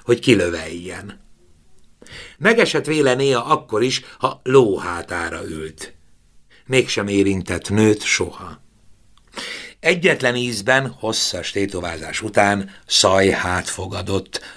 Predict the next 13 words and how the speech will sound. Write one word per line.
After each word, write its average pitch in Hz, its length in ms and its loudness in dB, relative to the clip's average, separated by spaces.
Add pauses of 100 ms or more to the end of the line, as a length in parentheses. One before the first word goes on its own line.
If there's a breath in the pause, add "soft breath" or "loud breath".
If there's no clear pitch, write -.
angolországi 107 920 -2
versenyzése 101 760 0
idején, 107 540 0 (280 loud breath)
ám 139 240 2
mielőtt 131 480 2
bármi 147 460 4
történhetett 110 840 -2
volna, 120 480 0 (240 loud breath)
a 110 80 -6
pénz 123 440 0
felét 110 360 0
visszavette 110 720 2
tőle, 117 440 2